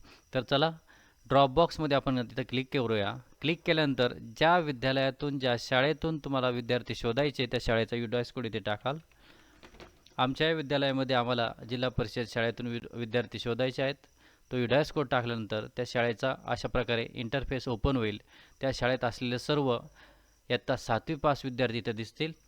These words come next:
आणि जो विद्यार्थी आम्हाला घ्यायचा आहे त्या विद्यार्थ्याचं इथं नाव आपण टाईप करू शकतात. मंगेश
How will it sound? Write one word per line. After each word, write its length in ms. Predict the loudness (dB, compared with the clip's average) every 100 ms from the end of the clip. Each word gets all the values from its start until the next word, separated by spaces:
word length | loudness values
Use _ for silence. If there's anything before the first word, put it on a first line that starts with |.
| _ _ -16 -8
आणि 120 | -4
जो 160 | 0
विद्यार्थी 460 | 0 0 2 2 2
आम्हाला 280 | 0 2 -2 -4 -16 -20 _ -14 -2
घ्यायचा 380 | 0 0 2
आहे 140 | 0 0
त्या 220 | -2 -4
विद्यार्थ्याचं 540 | -2 0 0 0 -2
इथं 200 | -4 -4
नाव 180 | -2 0
आपण 220 | 0 -4
टाईप 240 | -2 -2 -2
करू 120 | -4
शकतात. 400 | -4 -4 -2 -2 -4 -20 _ -20 _ _
मंगेश 500 | -4 -2 0 -2 -4